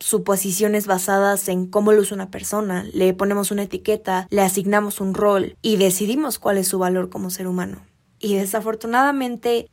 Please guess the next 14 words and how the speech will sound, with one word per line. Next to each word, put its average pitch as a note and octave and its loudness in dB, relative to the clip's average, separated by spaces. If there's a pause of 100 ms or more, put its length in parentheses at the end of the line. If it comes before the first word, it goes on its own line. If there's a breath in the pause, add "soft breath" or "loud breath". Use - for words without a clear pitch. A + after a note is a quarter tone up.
esa C4+ 4
es D4+ 0
la C4 2
idea A#3 6
con B3+ -4
la G#3+ -2
que G#3 -10
muchos A3+ -4
de G3+ -6
nosotros F#3+ -6
crecemos. - -10 (160)
El A3 -4
body E4+ 4
shaming C4+ 0